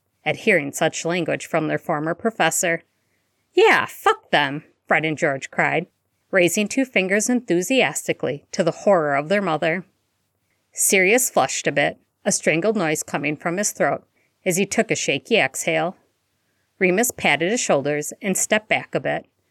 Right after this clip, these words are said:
self-conscious now. Sirius still stared at him, and then very slowly, his frozen face moved,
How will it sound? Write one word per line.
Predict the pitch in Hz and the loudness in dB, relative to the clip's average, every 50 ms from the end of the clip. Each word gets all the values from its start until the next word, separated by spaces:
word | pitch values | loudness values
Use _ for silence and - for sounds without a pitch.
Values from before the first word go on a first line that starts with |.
| _ _ _ | _ _ _
self-conscious | - - - 226 220 - - 151 143 147 - 165 147 - - 175 | -4 0 2 2 2 0 -2 -4 -4 -4 -4 -6 -6 -6 -6 -6
now. | 165 160 156 175 - _ _ _ _ _ _ _ _ _ _ _ _ _ _ _ _ _ _ - | -6 -6 -6 -8 -12 _ _ _ _ _ _ _ _ _ _ _ _ _ _ _ _ _ _ -4
Sirius | - - - 214 190 185 202 226 - | -2 2 2 4 4 4 2 2 0
still | - - 269 277 | 2 2 2 4
stared | 269 - - - 175 156 147 | 2 2 2 2 4 4 4
at | 147 143 143 | 2 0 0
him, | 143 151 185 - _ _ | -2 -4 -8 -12 _ _
and | - 185 175 | -4 -2 0
then | 165 160 165 151 139 | 0 0 -2 -4 -2
very | 147 175 165 185 180 156 147 | 0 2 4 4 4 2 0
slowly, | - - - 170 165 143 139 131 143 147 - _ | -2 -2 -2 0 -2 -2 -2 -4 -6 -8 -12 _
his | _ - 208 185 - | _ -2 0 0 0
frozen | - 180 160 147 - 170 160 | 2 2 2 2 2 -2 -2
face | - - 214 220 - - | -2 -2 -4 -2 -2 -2
moved, | 185 156 156 156 - _ - | -2 -2 -2 -2 -4 _ -16